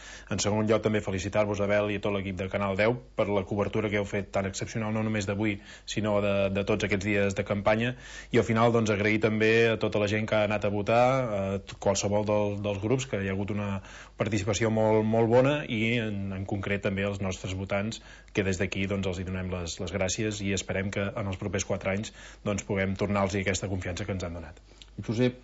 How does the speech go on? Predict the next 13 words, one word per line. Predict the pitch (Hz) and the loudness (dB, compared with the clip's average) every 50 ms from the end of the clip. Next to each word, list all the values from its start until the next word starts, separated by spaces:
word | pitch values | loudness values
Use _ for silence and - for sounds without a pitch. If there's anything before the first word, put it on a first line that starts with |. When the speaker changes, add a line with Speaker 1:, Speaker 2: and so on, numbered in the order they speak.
| - | -4
Speaker 2:
eh, | 113 107 107 | -2 0 0
Lluís, | 107 110 110 113 117 113 113 - - - - - | 0 2 2 2 2 0 -2 -6 -12 -14 -6 -4
Pepe | - 98 - 107 | -2 -2 0 0
Luis, | 101 104 107 104 98 - - | 2 2 0 0 -2 -4 -4
eh, | 98 90 90 | -4 -4 -4
Rosa, | 90 101 110 104 101 110 110 113 113 - - - - - | -2 -2 -2 0 2 0 0 0 -2 -6 -12 -20 -12 -8
a | - 92 | -4 -4
tots | - 107 - | -2 -4 0
quatre, | - 117 107 101 101 | 2 2 2 2 2
moltes | 104 104 98 101 101 | 0 0 0 0 0
gràcies | 104 104 98 - 104 - | 0 0 0 -2 -4 -4
per | - 104 101 | -4 -2 -2
haver | 98 101 | 0 0